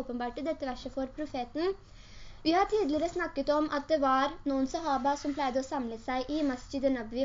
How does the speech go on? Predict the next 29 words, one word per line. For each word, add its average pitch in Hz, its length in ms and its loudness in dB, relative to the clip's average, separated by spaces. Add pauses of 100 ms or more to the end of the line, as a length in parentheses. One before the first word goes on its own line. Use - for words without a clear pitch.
for 247 100 -4
å 240 60 -4
få 254 160 -4
skaffet 247 320 -8
seg 233 160 -4
kunnskap. 214 480 -10 (180)
Dette 294 240 2
her 294 160 6
var 285 140 2
det 269 160 6
stedet 247 260 -4
hvor 240 220 -8
de 254 100 -2
hol-, 240 160 -4 (140)
holdt 233 180 -6
seg 233 220 -8
til 269 100 0
enhver 262 540 2
tid. 339 320 2 (420)
Og 285 140 6
det 370 80 8 (160)
andre 339 260 4
folk 349 400 4
i 311 140 2
Medina, 302 400 2 (160)
det 277 240 6
de 294 80 0
gjorde 277 240 2
da, 302 80 4